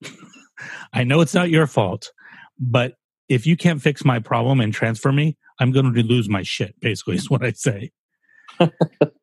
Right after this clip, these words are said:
Speaker 1: And this person goes back and forth with me and then never says anything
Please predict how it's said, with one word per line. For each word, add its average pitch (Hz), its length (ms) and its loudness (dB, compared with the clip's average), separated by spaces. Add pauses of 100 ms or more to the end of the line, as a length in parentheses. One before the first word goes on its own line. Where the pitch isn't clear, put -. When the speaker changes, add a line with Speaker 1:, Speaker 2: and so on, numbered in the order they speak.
Speaker 1:
And 139 420 0
this 143 140 2
person 143 540 2
goes 117 180 2
back 131 240 -2
and 127 100 0
forth 135 240 2
with 131 160 0
me 139 140 -2
and 123 180 2
then 143 160 2
never 165 240 0
says 180 280 0
anything 107 480 0